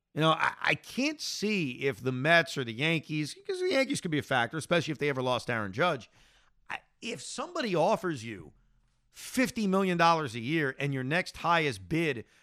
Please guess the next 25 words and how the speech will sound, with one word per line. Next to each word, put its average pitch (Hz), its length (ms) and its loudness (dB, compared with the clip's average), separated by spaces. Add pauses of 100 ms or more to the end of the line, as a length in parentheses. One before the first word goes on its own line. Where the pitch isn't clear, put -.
from 151 160 -6
a 127 40 -4
California 160 720 0
team 127 360 -4
is 127 100 -4
a 127 60 0
lot 131 280 2
less, 156 440 2 (640)
you're 175 200 2
probably 226 640 0
taking 190 440 0
the 151 60 2
money. 156 360 0 (1160)
So 190 540 6 (1120)
I, - 180 -8
I, - 180 0
I 180 80 6
can't 247 540 -2
look 190 280 2
back 156 320 6
to 143 100 -6
what 123 220 -4
happened 90 600 -4 (540)
and 120 280 -4
say 120 760 -2